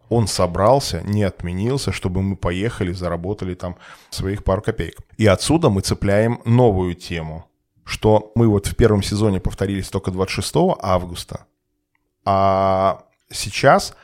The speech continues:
по всем тем турам, которые мы катали первый, второй сезон,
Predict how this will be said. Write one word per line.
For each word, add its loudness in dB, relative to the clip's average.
по 2
всем -2
тем 0
турам, 2
которые 2
мы 0
катали 0
первый, 2
второй -4
сезон, -8